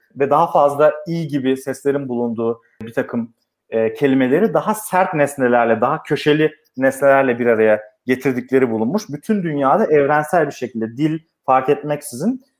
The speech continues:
e, bunun böyle olduğu gösterilmiş. Bu da aslında bir şekilde sinestezi benzeri bir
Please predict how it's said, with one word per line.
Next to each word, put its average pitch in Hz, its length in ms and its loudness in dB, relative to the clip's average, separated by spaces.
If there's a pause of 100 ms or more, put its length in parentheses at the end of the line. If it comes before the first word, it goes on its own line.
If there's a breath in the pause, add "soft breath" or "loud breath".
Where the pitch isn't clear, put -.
(160)
e, 131 280 2
bunun 185 380 -4
böyle 160 240 4
olduğu 131 400 4
gösterilmiş. 120 760 -2 (320)
Bu 180 160 -4
da 240 140 2
aslında 170 600 -2 (300)
bir 202 240 -4
şekilde 190 800 -4 (400)
sinestezi 175 920 -4
benzeri 175 640 2
bir - 460 -2